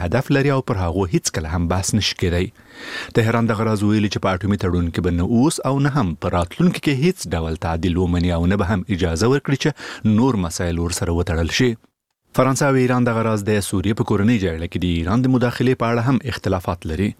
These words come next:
د فرانسې ولسمشر ایمانوئل مکرون د یکشنبې په ورځ په ټلیفوني خبرو کې د ایران له ولسمشر حسن روحاني وغوښتل چې د سوریې پر حکومت لازم فشارونه راولي چې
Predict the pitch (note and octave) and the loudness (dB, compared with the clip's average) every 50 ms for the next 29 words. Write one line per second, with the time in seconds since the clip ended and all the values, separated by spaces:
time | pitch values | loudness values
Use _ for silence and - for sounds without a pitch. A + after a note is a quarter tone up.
0 | _ _ _ _ _ _ - - G#2+ A2 G#2+ - A#2 A2+ A#2 A2+ - B2+ A#2 A#2 | _ _ _ _ _ _ -4 0 2 2 2 2 0 0 0 0 0 0 2 2
1 | A2+ G#2+ - A#2+ G2+ A#2 A2 G#2+ G#2+ G#2+ G#2+ G#2 A2 G#2+ G#2 G#2+ G#2 G#2 G#2 G#2 | 0 0 0 0 0 0 0 2 2 2 2 2 2 2 2 2 2 2 0 0
2 | G#2 - - A2+ A2+ G#2 G#2 G#2 G2+ G2 F#2 F#2 - - G#2+ F2 F2+ F#2+ G2+ - | -2 -2 -2 0 0 2 2 2 2 2 0 0 -2 -2 -2 0 0 0 0 0
3 | - G#2+ G#2 G2+ G2+ - C3 A2 - G#2 F#2+ - A#2 G2+ G2 F#2 - G#2+ B2 C3 | 0 0 0 0 -2 -4 -4 -2 0 0 0 0 0 -2 0 0 2 2 2 2
4 | - B2+ A#2 B2 B2 A#2 - A#2 G#2+ A2+ A2+ G#2+ G2+ G2+ A2 A#2 A#2 A2 G2+ G2+ | 2 2 2 2 2 2 0 0 0 2 2 2 2 2 2 2 2 2 2 2
5 | G#2 G2+ G2+ - - G#2+ - F#2 E2 D#2+ - - F#2+ F2+ E2 F#2 F2 E2 F#2 F2+ | 2 2 0 0 -2 -2 -2 -2 -4 -4 -2 -2 -2 0 0 0 0 0 2 2
6 | F#2 F#2+ G#2+ A#2+ A#2+ C3 B2 - - B2+ - - - - - - - - - - | 4 4 4 4 4 2 0 0 -2 -4 -2 -2 -4 -4 -6 -10 -14 -6 0 2
7 | A2 G#2+ A2 G#2+ - - G#2+ A2 A2 C3+ D3 - - C#3 A#2+ A2 A2 - - G#2 | 2 2 2 0 -2 0 0 2 2 2 2 2 0 0 0 0 -2 0 0 0
8 | G#2+ G#2+ - F#2+ E2+ F2 E2+ E2+ E2 A#2+ B2+ A2+ - G#2 F2+ - F#2+ E2+ E2+ F#2 | -2 0 -2 -2 0 0 0 0 0 0 0 0 -2 -4 -2 -2 -2 -2 0 0
9 | F2 E2+ D#2+ F#2 A2 A#2+ B2+ C3 B2+ C3 - D3 | 0 2 2 2 2 2 4 2 2 0 -2 -2